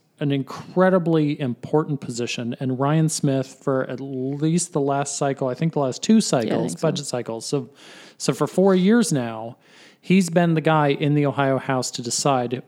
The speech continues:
Speaker 1: what goes in when they get their bite at that apple to, you know, put sixty billion dollars into,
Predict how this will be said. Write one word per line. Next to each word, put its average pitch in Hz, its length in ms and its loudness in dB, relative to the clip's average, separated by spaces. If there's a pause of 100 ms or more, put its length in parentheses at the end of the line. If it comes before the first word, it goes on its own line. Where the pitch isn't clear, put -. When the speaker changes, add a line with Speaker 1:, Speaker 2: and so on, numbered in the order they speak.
(140)
Speaker 1:
what 139 320 0
goes 147 340 2
in 131 520 -2
when 131 220 -2
they 135 160 2
get 143 220 0
their 139 160 2
bite 127 260 0
at 123 120 -4
that 123 180 -2
apple 117 480 -4
to, 120 440 -2 (680)
you 139 140 2
know, 110 120 -2
put 156 320 0
sixty - 500 -2
billion 135 440 2
dollars 120 760 -4 (720)
into, 139 760 2